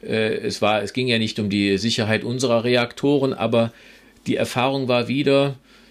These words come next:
ähm, die Behauptung, dass der Mensch Sicherheit, äh, erzeugen kann in diesem Bereich, die wurde erneut widerlegt von der Natur und auch von menschlicher Unzulänglichkeit.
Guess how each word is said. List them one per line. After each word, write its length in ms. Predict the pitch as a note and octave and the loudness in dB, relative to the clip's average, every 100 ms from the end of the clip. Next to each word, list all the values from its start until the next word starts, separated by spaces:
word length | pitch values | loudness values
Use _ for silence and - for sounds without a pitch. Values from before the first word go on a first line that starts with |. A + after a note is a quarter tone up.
| - - - | -20 -20 -6
ähm, 420 | - A#2 A#2+ B2 - G2 | 0 2 2 0 -4 -10
die 220 | - G2+ | -6 -2
Behauptung, 600 | A#2+ A2 C3+ D#3 - C3+ | 0 2 2 0 0 0
dass 220 | A#2+ A#2 - | 2 0 0
der 120 | A#2+ | 2
Mensch 520 | A2+ A#2 D3+ D3+ - | 4 4 2 -2 -2
Sicherheit, 1120 | G2 F#2 D#3 F#3 D3 A2 G2+ C#2 - - - - _ - - - - | 0 2 4 4 2 0 -2 -2 -4 -6 -10 -12 _ -20 -20 -20 -12
äh, 180 | F2 - | -12 -6
erzeugen 640 | A#2 A2+ - C3 C#3 B2 A#2 | -6 -2 0 4 4 2 -2
kann 480 | B2+ B2 A#2+ A#2 G2+ _ - _ - | -2 0 0 -2 -6 _ -20 _ 0
in 180 | C3+ | 2
diesem 300 | B2 B2+ A#2+ | 2 0 0
Bereich, 500 | A2 G2+ F#2+ D#2+ E2+ | 0 0 2 0 0
die 160 | - G#2 | -2 0
wurde 460 | A#2+ B2 A#2+ A#2+ - | 2 4 2 0 2
erneut 480 | A2+ A#2 B2 B2 | 4 4 4 2
widerlegt 840 | A2+ A#2 A2+ G2 G2+ D3 - - - - - - - | 2 4 4 6 4 4 -2 -12 -14 -18 -20 -20 -16
von 320 | - C3 C3 | -2 2 2
der 120 | C#3 | 2
Natur 800 | B2+ A#2+ - - A2+ B2+ D#3 - | 0 -2 -2 0 4 4 4 0
und 160 | C#3 B2 | -2 2
auch 160 | A#2 A2+ | 2 2
von 180 | A#2+ | 0
menschlicher 540 | A#2 A2+ B2+ A#2+ A2 A#2 | 2 2 0 -4 -2 0
Unzulänglichkeit. 1080 | C3+ C#3 G2+ F2+ E2+ E2 - E2 E2 A#2 | 0 0 2 2 0 -2 -4 -2 0 0